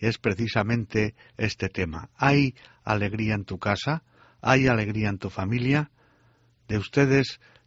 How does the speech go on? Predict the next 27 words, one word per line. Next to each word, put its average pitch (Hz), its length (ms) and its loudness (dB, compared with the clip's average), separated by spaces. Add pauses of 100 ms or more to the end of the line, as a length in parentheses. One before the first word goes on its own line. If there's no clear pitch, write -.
depende 101 1200 0
la 120 140 4
respuesta. 101 580 -6
Queridas 113 460 0
familias, 135 760 0 (300)
la 101 100 -2
verdadera 104 440 0
alegría 139 400 0
que 107 140 -6
se 107 120 -4
disfruta 117 420 -2
en 107 80 2
la 104 100 0
familia 123 420 -2
no 127 140 0
es 127 120 -2
algo 127 240 0
superficial, 104 840 0 (460)
no 110 140 -2
viene 131 300 2
de 110 80 2
las 98 220 -2
cosas, 120 400 0
de 101 100 -2
las 101 160 -2
circunstancias 127 600 -4
favorables. 101 720 -2